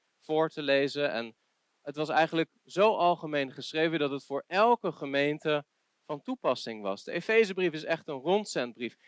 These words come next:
De één Korinthebrief was geen rondzendbrief. De één Korinthebrief was specifiek voor die gemeente bedoeld, met hun problemen en hun context.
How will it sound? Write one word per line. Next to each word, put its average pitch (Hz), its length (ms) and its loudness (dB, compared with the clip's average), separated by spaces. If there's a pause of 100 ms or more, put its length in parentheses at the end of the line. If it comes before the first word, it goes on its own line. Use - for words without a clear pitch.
De 160 160 -2
één 262 280 2
Korinthebrief 202 680 -2
was 135 220 -6
geen 190 340 0
rondzendbrief. 127 880 -4 (300)
De - 100 -14
één 196 280 2
Korinthebrief 165 680 -4
was - 240 -6
specifiek 233 1000 -2 (460)
voor 156 320 0
die 247 240 2
gemeente 185 500 -2
bedoeld, 151 500 -2 (180)
met 139 200 0
hun 185 380 0
problemen 160 720 2 (180)
en 131 160 -2
hun 160 420 -2
context. 143 680 -2